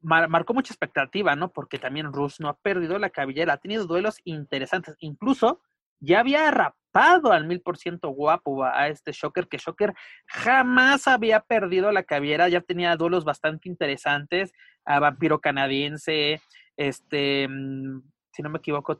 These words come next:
fue contra, mm, Marco Corleo, fue, no,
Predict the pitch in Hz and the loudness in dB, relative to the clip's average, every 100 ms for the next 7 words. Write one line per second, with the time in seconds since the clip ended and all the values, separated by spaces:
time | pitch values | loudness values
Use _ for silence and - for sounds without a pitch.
0 | 151 156 151 170 156 143 139 131 131 127 | -6 -8 -4 -6 -4 0 0 0 -2 -8
1 | 131 _ _ 139 135 135 135 143 165 - | -20 _ _ -16 -14 -10 0 0 0 -6
2 | - 139 143 139 - 147 170 156 | -2 -2 -2 -6 -6 -4 0 0